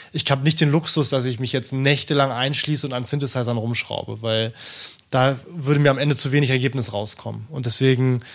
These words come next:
habe ich da Workflows, die mich eher schneller arbeiten lassen. Und ja, so kombiniert man das. Und mir macht das, ich hab schon immer viele Sachen parallel gemacht. Das ist so eine Sache, die mich auch antreibt einfach, weil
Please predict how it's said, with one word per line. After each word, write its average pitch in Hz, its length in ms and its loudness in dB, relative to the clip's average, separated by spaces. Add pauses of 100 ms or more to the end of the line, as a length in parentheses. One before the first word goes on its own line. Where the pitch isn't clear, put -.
(120)
habe 127 140 2
ich 120 60 2
da 123 140 4
Workflows, 131 480 2
die 139 80 -2
mich 131 220 -2
eher 131 180 0
schneller 139 360 4
arbeiten 120 420 -2
lassen. 151 400 -4 (520)
Und 123 480 -4
ja, 127 300 0 (140)
so 117 460 -8 (460)
kombiniert 143 380 2
man 120 180 4
das. 127 340 0
Und 127 600 -4 (340)
mir 143 120 6
macht 156 140 6
das, 147 140 0
ich 147 120 0
hab 143 120 0
schon 151 120 -4
immer 170 160 4
viele 170 240 2
Sachen 156 260 0
parallel 151 340 2
gemacht. 160 320 -2
Das 127 120 -2
ist - 80 -4
so 135 80 -4
eine 131 120 -2
Sache, 131 200 -6
die 131 100 -4
mich 127 120 -2
auch 110 100 -8
antreibt 143 500 -6
einfach, 127 420 -8
weil 120 220 -6